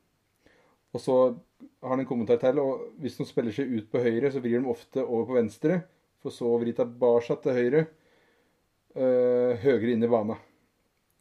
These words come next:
Venstre ving, venstre indreløper inn i boks. Føler ikke vi har fått bra uttelling på innlegg.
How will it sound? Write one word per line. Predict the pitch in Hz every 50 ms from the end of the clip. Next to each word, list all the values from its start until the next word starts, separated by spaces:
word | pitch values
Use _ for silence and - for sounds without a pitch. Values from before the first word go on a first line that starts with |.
| - 120
Venstre | 120 123 127 127 - 156 147 135
ving, | 131 135 135
venstre | 127 120 113 - - 131 127
indreløper | 113 110 104 113 110 - 127 120
inn | 107 110 113
i |
boks. | 110 101 - - - - - - _ _ _ _ _ _ _ _ _ _ -
Føler | - 151 131 120 113 127 143 151
ikke | - - -
vi | 120 117
har | 120
fått | 131 120
bra | 113 113 113
uttelling | 110 107 101 - 120 113 110 104
på | 104 131
innlegg. | 110 107 107 107 107 -